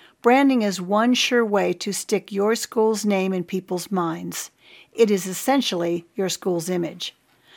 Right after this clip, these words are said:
But where does it fit in on the website homepage? One place is the domain name. It must be simple and easy to remember. The U R L must be clear and easy to recognize.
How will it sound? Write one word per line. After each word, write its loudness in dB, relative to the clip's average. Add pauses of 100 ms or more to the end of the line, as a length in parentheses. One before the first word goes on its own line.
(100)
But 2
where 4
does 2
it -6
fit 4
in 4
on 2
the 0
website 0
homepage? -2 (640)
One 6
place 0
is -2
the -2
domain 0
name. -6 (200)
It -2
must 2
be -2
simple -2 (120)
and 0
easy 2
to -4
remember. -2 (480)
The 2
U 4
R 6
L 4
must -2
be -2
clear 0
and -2
easy 0
to -2
recognize. -6